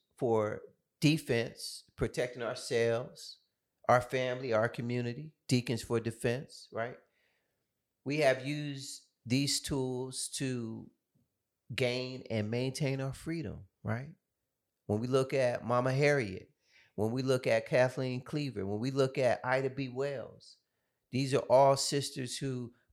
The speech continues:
promoted the use of these tools when this society, when this government, when the authorities have denied us our human right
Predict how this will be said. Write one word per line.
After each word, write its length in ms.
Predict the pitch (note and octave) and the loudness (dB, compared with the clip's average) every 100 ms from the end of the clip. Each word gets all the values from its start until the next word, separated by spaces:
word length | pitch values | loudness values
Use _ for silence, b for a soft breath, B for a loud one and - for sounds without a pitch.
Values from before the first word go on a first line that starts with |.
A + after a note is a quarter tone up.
| - | 4
promoted 720 | B2 A2 A#2 C#3+ C#3+ C3+ - | 6 6 6 6 4 -2 -6
the 100 | G#2+ | -10
use 380 | G2 B2 C3+ - | -6 -4 -4 -4
of 140 | A#2 | -6
these 280 | A#2+ A2+ - | -6 -6 -6
tools 800 | - D3 C3+ A2+ G2+ G#2 - - _ _ _ _ _ - | -4 0 0 0 -2 -6 -14 -18 _ _ _ _ _ 0
when 580 | A#2+ B2 A#2 A2+ A2 - _ _ _ | 2 2 2 -2 -6 -14 _ _ _
this 220 | B2 B2 | 2 2
society, 680 | C3 - C3 B2 A#2+ F#2+ E2+ | 0 4 6 8 6 2 -4
when 220 | F#2 G2+ | -6 -6
this 220 | A#2 A2+ | -6 -6
government, 640 | - A2+ A#2+ A2 F#2+ F2 E2+ | -6 0 2 2 -2 -4 -2
when 160 | G2+ G#2 | -2 0
the 160 | G#2 | 0
authorities 840 | G2 - B2+ B2 A#2 A#2 A2+ G#2+ - _ _ _ | -2 0 2 4 2 -2 -6 -12 -16 _ _ _
have 280 | B2 G#2 G#2 | 2 2 2
denied 640 | G#2 F#2+ G#2 A2+ A2+ A2 | -4 0 0 2 2 0
us 480 | G2+ F#2+ F#2+ - - _ | -4 -6 -8 -16 -20 _
our 160 | F#2+ F#2+ | -4 -4
human 380 | G#2 A#2+ G#2+ | -2 -2 -2
right 360 | F#2+ F2+ F2+ | -2 -4 -6